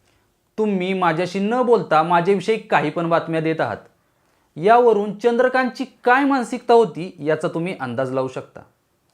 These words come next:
त्याला पकडण्याच्या कारवाईमध्ये सामील असलेले सुंदर सिंग यादव सांगतात की, "जेव्हा चंद्रकांत माझ्यासमोर आला, तेव्हा मला वाटलं की तो बराच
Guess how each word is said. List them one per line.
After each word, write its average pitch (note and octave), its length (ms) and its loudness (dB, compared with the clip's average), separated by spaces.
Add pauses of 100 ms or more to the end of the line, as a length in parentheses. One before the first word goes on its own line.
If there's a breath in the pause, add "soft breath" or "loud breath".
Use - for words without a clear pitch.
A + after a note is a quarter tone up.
(400)
त्याला B2 180 -2
पकडण्याच्या E3+ 640 -2
कारवाईमध्ये F3 560 0
सामील F#3+ 340 -4
असलेले G3 360 -4
सुंदर G3 320 -4
सिंग G#3 240 -8
यादव E3+ 360 0 (460 soft breath)
सांगतात G#3+ 360 0 (140)
की, F#3+ 60 -4
"जेव्हा G#3+ 260 6
चंद्रकांत B3 580 -2
माझ्यासमोर A3 560 -2
आला, D#3 440 0 (500)
तेव्हा F#3+ 160 2
मला G3+ 260 4
वाटलं G3+ 360 2
की D#3 140 -6
तो F3 140 -2
बराच G#3 440 2